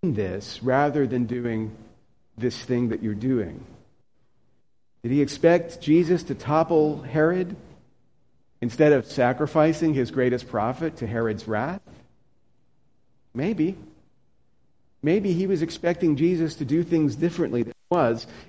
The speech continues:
in which case it would make his plea really relatable to us, because haven't we all expected Jesus to do things differently than he has? Haven't we all wanted from him more decisive action, immediate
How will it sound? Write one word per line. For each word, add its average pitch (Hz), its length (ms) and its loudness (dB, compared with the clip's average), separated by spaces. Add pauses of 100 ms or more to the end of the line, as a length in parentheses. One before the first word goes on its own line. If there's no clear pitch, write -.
in 143 140 4
which 180 220 2
case 196 580 4
it 160 80 2
would 131 160 0
make 175 180 4
his 160 160 2
plea 180 380 0
really 160 340 2
relatable 135 800 2 (420)
to 143 180 2
us, 147 280 4
because 131 240 -6
haven't 160 280 0
we 156 160 4
all 147 220 4
expected 139 540 -2
Jesus 135 380 -2
to 110 100 -14
do 127 180 -4
things 123 280 -6
differently 117 420 -4
than 107 120 -6
he 107 100 -6
has? 110 560 -8 (920)
Haven't 156 300 2
we 151 120 2
all 160 200 6
wanted 147 540 2
from 151 320 0
him 110 480 -4 (380)
more 160 380 6
decisive 151 640 2
action, 131 600 -2 (1200)
immediate 160 960 6